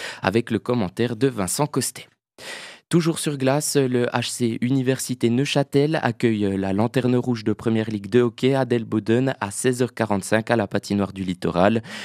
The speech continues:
Une victoire permettrait aux hommes de Eric Lamoureux de rester au contact du podium du championnat. Chez les dames en Women's League, la Neuchâtel Hockey Academy se déplace chez les Z S C Lions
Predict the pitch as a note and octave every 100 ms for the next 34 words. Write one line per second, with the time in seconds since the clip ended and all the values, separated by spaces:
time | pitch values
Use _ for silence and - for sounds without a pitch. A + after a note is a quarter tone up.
0 | - G#2 F#2+ G2 - G2+ F2+ - G#2 G2
1 | F#2+ - - F#2+ G2 G2+ F2+ F#2+ A2 D3
2 | D3 C3+ B2+ B2 A#2+ C3 C#3 B2+ A#2 A#2+
3 | - A2 - C3 B2+ A#2 G2+ A#2+ - -
4 | A2+ G#2 B2+ - G2+ F#2+ A#2+ B2 C#3 -
5 | A#2 G2+ - - _ - - - - -
6 | - - C3 C3+ C3+ B2+ A#2 G#2+ A2 G#2+
7 | B2+ D3+ D3+ C3+ - C3 D3 D#3 - A#2
8 | G#2+ G#2 A2 - A#2+ - A2 G#2 - C#3+
9 | - D3+ C#3 C3+ B2+ A#2+ A#2+ C3+ - B2
10 | A2 A2 G2+ - G2 - F#2+ F#2 G#2 B2
11 | C3 B2+ B2+ A#2 A2 G#2